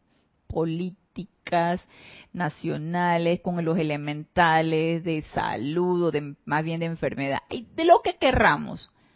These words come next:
En todas esas hemos contribuido nosotros, en todas. Esta energía calificada discordantemente se conforma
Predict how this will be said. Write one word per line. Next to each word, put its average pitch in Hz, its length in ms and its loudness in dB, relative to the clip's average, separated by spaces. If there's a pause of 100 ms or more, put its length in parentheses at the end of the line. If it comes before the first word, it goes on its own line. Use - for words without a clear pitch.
(540)
En 196 200 -2
todas 269 320 0
esas 208 400 -4
hemos 190 220 -4
contribuido 160 720 -4
nosotros, - 580 -10 (220)
en 160 260 -8 (120)
todas. 160 640 -4 (2000)
Esta 381 240 4
energía 269 440 4
calificada 226 580 4
discordantemente 196 920 0
se 202 140 -2
conforma 196 580 0